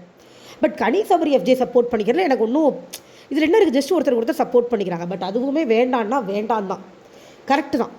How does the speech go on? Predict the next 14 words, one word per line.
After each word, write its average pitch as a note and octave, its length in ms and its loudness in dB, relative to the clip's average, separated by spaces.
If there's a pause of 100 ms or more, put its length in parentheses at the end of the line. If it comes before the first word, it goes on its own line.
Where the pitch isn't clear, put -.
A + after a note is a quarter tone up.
(140)
தவறு A#3+ 260 2
இல்ல. F3+ 140 -6
அவங்களுக்குள்ள F3 360 -6
ஒரு D#4+ 160 4
இயல்பா A3+ 500 2
ஒரு C#4+ 140 2
பாண்ட் G#3 300 -2
ஃபார்ம் F#3 240 -8
ஆகுது. F3 400 -4 (1200)
அது A#3+ 240 4
வந்து D#4 120 2
அடுத்தவங்க C#4 360 2
கேமை A#3+ 280 0
பாதிக்கக்கூடாது G3 680 -2